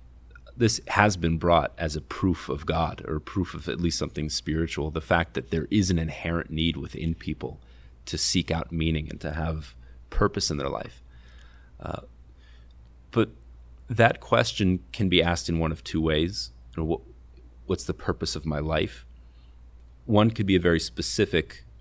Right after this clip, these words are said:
purpose. What's the purpose of Joe's life? What are you supposed to be doing here on this planet that's unique?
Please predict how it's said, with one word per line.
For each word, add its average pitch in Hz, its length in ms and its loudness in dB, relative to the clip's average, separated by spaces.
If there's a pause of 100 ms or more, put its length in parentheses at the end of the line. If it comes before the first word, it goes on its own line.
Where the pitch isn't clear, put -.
purpose. - 440 -4
What's - 240 4
the 104 100 -2
purpose 107 540 0
of 78 240 -4
Joe's 80 440 0
life? - 320 -8
What 95 180 4
are 92 40 6
you 87 260 6
supposed 87 420 0
to 82 60 -10
be 82 100 0
doing 82 260 2
here 80 160 2
on 76 100 0
this 78 120 -2
planet 78 440 -2
that's - 200 -8
unique? 85 520 2